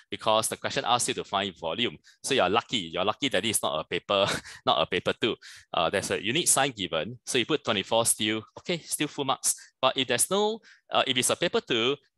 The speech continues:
and you put twenty-four, that is wrong already because that is how many cubes. So how do you find the volume? You have to find the volume of one cube and then multiply by twenty-four, right? So the volume of the whole figure is twenty-four C M cube.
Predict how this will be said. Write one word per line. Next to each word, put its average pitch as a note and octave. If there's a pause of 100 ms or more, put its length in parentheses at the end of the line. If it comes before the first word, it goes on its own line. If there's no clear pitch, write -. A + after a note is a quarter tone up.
(140)
and A#2
you G#2+
put -
twenty-four, A2+ (160)
that C3+
is F#2+
wrong G#2+
already D#2
because A#2
that A#2
is F#2
how A2
many F#2
cubes. - (220)
So -
how G#3+
do F#3
you F#3+
find E3
the F2+ (140)
volume? G#2 (360)
You C3+
have C#3
to B2+
find F#3
the A2+
volume G2
of D#2
one G#2
cube C3+ (480)
and G#2
then C#3+
multiply B2+
by D#2+
twenty-four, E2+ (460)
right? D#3
So D3
the A#2+
volume D3+
of A2
the F2
whole E3+
figure F2+ (100)
is -
twenty-four G2
C E2
M D#2+
cube. -